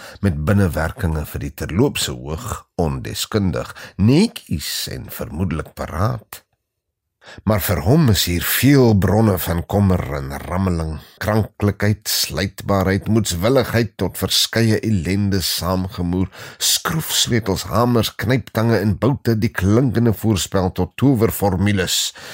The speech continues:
vir die oplossing van alle probleme. Hoe word so 'n magdom komponente tot 'n maagdom teruggevoer?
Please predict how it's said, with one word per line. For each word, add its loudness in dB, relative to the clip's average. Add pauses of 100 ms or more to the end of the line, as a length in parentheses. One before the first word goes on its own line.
(180)
vir -4
die -2
oplossing -4
van -8
alle -6
probleme. -8 (2000)
Hoe 6
word 4
so 2
'n 4
magdom 2
komponente 0
tot -2
'n 0
maagdom -2 (100)
teruggevoer? -6